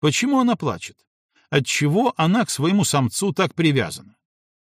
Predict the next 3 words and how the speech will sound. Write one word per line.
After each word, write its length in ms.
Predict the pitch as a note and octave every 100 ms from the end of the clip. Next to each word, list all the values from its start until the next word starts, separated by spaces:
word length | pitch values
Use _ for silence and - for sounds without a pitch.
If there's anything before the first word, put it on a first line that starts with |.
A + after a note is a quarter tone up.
| _ _
Вопрос, 540 | A2+ A#2 A2 G#3 A#3+ -
конечно, 500 | D#3 A3+ F#3 - E3+
интересный, 960 | F#3 E3+ - D#3+ D#3 G#2 - D2 D2